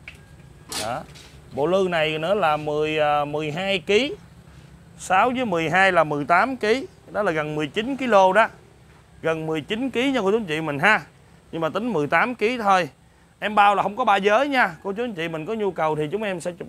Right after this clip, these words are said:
hình gõ chi tiết cho cô chú anh chị mình luôn. Bộ lư này em giao lưu với cô chú anh chị mình có giá là mười tám triệu. Mười tám triệu em bao phí ship toàn quốc cho cô chú anh chị mình luôn nha.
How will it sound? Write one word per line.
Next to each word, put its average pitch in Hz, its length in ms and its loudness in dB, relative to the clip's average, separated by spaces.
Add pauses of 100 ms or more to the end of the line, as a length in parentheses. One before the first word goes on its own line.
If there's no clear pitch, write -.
hình 139 200 -8
gõ 123 200 -4
chi 190 180 -6
tiết 208 200 -4
cho 214 80 -6
cô 185 60 -6
chú 208 60 -4
anh 214 60 -6
chị 147 140 -4
mình 147 220 -4
luôn. 170 180 4 (520)
Bộ 143 120 2
lư 190 180 4
này 170 160 0
em 190 120 -4
giao 202 120 2
lưu 196 140 0
với 226 140 -4
cô 202 80 0
chú 226 100 0
anh 220 120 -2
chị 160 160 -2
mình 160 240 -4
có 180 100 -8
giá 208 180 -2
là 202 120 2
mười 156 260 -2
tám 220 320 -2
triệu. 156 340 -2 (1080)
Mười 170 180 0
tám 220 320 0
triệu 160 200 -2
em 196 160 -6
bao 196 220 2
phí 240 180 -10
ship - 360 -10
toàn 151 300 -2
quốc 240 140 -2
cho 202 60 -6
cô 196 60 -4
chú 214 80 -4
anh 226 80 -8
chị 151 120 -4
mình 156 180 -4
luôn 190 140 -4
nha. 202 220 2